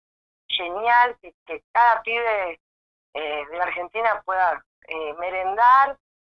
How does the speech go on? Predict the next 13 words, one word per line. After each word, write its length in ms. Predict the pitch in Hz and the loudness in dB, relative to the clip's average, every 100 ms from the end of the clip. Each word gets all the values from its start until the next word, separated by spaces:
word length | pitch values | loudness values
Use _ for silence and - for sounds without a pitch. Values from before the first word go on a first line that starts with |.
| _ _ | _ _
pueda 320 | 190 190 185 | -4 2 4
desayunar, 680 | 165 - - 190 247 285 277 | 2 -4 -10 -2 2 2 0
pueda 200 | - 180 | -2 2
almorzar, 520 | 175 170 185 - 277 - | 2 0 -4 0 0 0
pueda 240 | 180 175 - | -4 -4 -6
cenar, 380 | 196 247 269 - _ _ _ _ _ _ _ | 0 2 2 -2 _ _ _ _ _ _ _
y 200 | - - | -18 -14
le 80 | 165 | -8
están 200 | 190 190 | -4 -2
poniendo 320 | 180 170 160 | -2 -2 -2
trabas. 400 | 151 143 135 139 _ - - - _ - | 0 0 0 -2 _ -14 -14 -16 _ -10
O 100 | - - | -8 -6
sea, 360 | 151 139 - | -2 -2 -2